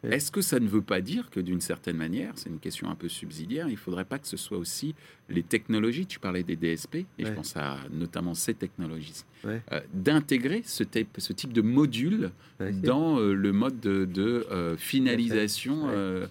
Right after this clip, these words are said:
Speaker 2: et, et de déclenchement d'une campagne programmatique.
Speaker 1: Voilà. Sachant que nous, en fait, déclencher si eux le faisaient. Passer par nous permet d-, d'amener toute la chaîne de valeur. Nous, on, on a,
Speaker 2: Ah, mais
Speaker 1: euh,
Speaker 2: je crois,
Speaker 1: on
Speaker 2: on... pourrait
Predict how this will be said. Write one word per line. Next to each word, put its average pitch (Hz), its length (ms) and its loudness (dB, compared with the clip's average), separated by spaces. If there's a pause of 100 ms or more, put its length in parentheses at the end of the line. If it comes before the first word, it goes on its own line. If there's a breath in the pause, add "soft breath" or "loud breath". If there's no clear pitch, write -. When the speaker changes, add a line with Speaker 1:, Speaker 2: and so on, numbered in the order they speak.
(240 loud breath)
Speaker 2:
et, 90 380 0
et - 20 -6
de 90 140 2
déclenchement 120 580 2
d'une 110 160 2
campagne 101 300 -2
programmatique. 92 680 -4
Speaker 1:
Voilà. 95 360 2 (280 loud breath)
Sachant 190 400 4
que 127 140 2
nous, 156 160 8
en 117 80 6
fait, 127 180 2 (480 loud breath)
déclencher 135 480 4
si 151 300 0
eux 180 80 12
le 143 140 8
faisaient. 180 500 6 (260)
Passer 175 280 4
par 135 260 4
nous 185 160 8
permet 147 520 6
d-, 139 100 4 (640)
d'amener 143 300 4
toute 196 180 0
la 165 100 6
chaîne 165 200 4
de 147 80 8
valeur. 147 280 6
Nous, 170 140 6
on, 175 240 6
on 120 200 4
a, 151 280 4
Speaker 2:
Ah, 113 80 2
mais 120 100 6
Speaker 1:
euh, 131 40 6
Speaker 2:
je 131 80 0
crois, 135 180 2
Speaker 1:
on 117 40 -2
Speaker 2:
on... 117 40 2
pourrait 117 280 2